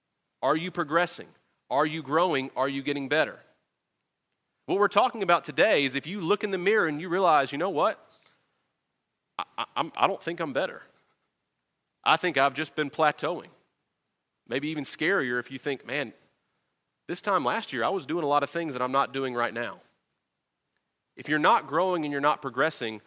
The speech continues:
what we're talking about today is not designed to be an excuse. This is not going to give us an out. This is not gonna give us a crutch for not getting better.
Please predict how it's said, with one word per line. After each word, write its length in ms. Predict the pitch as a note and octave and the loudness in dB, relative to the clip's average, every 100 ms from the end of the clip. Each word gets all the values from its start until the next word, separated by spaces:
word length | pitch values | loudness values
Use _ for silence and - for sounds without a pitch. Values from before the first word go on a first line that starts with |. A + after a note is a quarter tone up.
| - | -8
what 100 | D3+ | -4
we're 80 | C#3+ | 0
talking 320 | E3+ F3+ F#3 | 0 0 0
about 240 | C#3+ C#3 | 0 0
today 300 | C#3 C#3+ C#3+ | -2 -2 0
is 120 | A#2+ | -2
not 240 | B2+ C3 C3+ | 2 2 2
designed 380 | B2+ B2+ B2+ A#2 | 0 0 0 -2
to 80 | |
be 100 | A2+ | -6
an 60 | A2+ | -8
excuse. 720 | - - - G#2+ - - - _ _ _ _ _ _ _ _ _ _ | -8 -14 -16 -18 -16 -18 -20 _ _ _ _ _ _ _ _ _ _
This 180 | D#3 E3+ | -4 -2
is 160 | D#3 A#2+ | -2 -2
not 420 | A#2+ D#3 F3 C3 | 2 4 4 2
going 260 | C3 C3+ C3 | -2 -4 -4
to 80 | |
give 180 | A#2+ C3+ | -4 -2
us 100 | C3 | -2
an 100 | A#2 - | -4 -2
out. 320 | A#2 G#2 - | 0 0 -6
This 140 | C3+ D3 | -12 -10
is 140 | C3 | 0
not 240 | C#3 D3+ | 4 4
gonna 120 | C3+ C3 | 2 -2
give 160 | C3+ | -2
us 120 | B2+ | -4
a 40 | A2 | -8
crutch 640 | - - C3 G2 - - - _ _ | -12 -2 0 0 -4 -12 -16 _ _
for 100 | B2 | 0
not 220 | B2+ A#2+ | 2 2
getting 180 | A#2+ A2 | -4 -2
better. 320 | A#2+ A2+ E2+ | -2 -2 -4